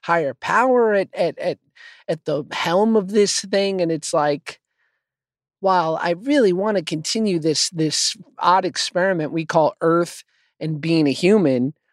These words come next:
there is a part of me that goes like, "If this was it, all, all right, I think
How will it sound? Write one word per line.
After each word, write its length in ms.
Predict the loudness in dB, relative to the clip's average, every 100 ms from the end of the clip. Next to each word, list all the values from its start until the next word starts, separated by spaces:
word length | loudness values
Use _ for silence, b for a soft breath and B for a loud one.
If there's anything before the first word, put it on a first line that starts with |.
| _ 2
there 140 | 4
is 120 | 4
a 60 | 0
part 220 | 2 2
of 80 | 4
me 60 | 2
that 120 | 4
goes 220 | 2 2
like, 120 | -2
"If 140 | -4 0
this 220 | -2 0
was 220 | -2 2
it, 280 | 2 2 0
all, 300 | 2 2 2 -2 B B B B _ _ _ _ _ _ _ _ _ _ _ _ -2
all 240 | 2 4
right, 680 | 4 4 2 0 -6 -8 -12 _ _ _ _ _ _ _ -16
I 100 | -6
think 600 | 0 0 0 -8 -12